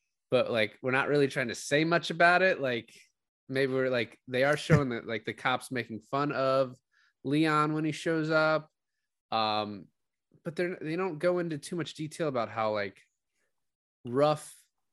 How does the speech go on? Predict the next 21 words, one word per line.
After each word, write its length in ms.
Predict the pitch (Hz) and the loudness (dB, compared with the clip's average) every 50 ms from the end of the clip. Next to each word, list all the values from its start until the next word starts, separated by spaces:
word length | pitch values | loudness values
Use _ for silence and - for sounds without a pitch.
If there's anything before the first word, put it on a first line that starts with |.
| _ _ _ _ _ _ _ _ _ _ _ - | _ _ _ _ _ _ _ _ _ _ _ -6
uh, 540 | 131 123 117 113 110 104 98 95 90 87 | -4 -2 0 0 -2 -2 -2 -4 -4 -6
what's 240 | - - 117 117 - | -6 -8 -10 -12 -10
his 120 | 120 120 117 | -10 -8 -6
name? 320 | 117 113 110 104 104 - | -4 -4 -4 -4 -6 -8
Uh, 140 | - 107 104 | -8 -8 -8
Sonny's 460 | 95 - - - 147 139 127 107 104 | -8 -8 -6 -4 -4 -4 -4 -6 -4
life 300 | 104 117 127 135 131 - | -2 -2 -2 -2 -2 -2
is 140 | 156 147 131 | -4 -4 -4
because 420 | 120 - - - - 170 180 185 202 | -6 -10 -14 -10 -6 -4 -4 -2 -2
of 180 | 202 190 196 | -4 -4 -4
this. 400 | 214 220 226 220 214 - - - | -4 -4 -4 -4 -6 -10 -12 -10
You 80 | 220 214 | -6 -6
know 60 | 220 | -4
what 80 | 214 220 | -4 -4
I 20 | |
mean? 200 | 226 233 233 220 | -6 -6 -4 -4
Like, 180 | 190 147 - - | -4 -4 -2 -4
they 80 | 127 | -6
sort 260 | - - - 170 156 | -4 -4 -2 -2 -2
of 60 | 135 127 | -2 -4
just, 220 | 127 117 - | -6 -10 -10